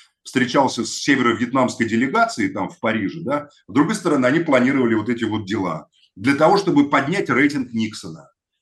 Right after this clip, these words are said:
что им удалось, но потом грянул уотергейский скандал с прослушкой, значит, э, демократической партии в ходе выборов.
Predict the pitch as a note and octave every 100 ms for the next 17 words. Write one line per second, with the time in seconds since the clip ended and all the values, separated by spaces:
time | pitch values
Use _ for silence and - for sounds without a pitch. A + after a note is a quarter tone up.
0 | _ _ - D3 B2+ B2 A#2+ D3 A3 A#3+
1 | - - _ _ _ _ - D3 G#3+ C#3
2 | A#2 F3 F3+ D3 A2 A#2 C#3+ D3 A#2 A#2
3 | A#2 A#2 A2 A2 A#2+ - - G2 F#2+ E2+
4 | D#2 D2+ _ _ _ - G#2 G2 A#2 B2
5 | - F#2+ F#2+ G2 E2+ - - G2 F#2 F2+
6 | F#2+ F#2+ G2 G2 A2+ - F2 E2 E2 -
7 | - _ _ _ _ _ - F#2+ F2 F2
8 | - -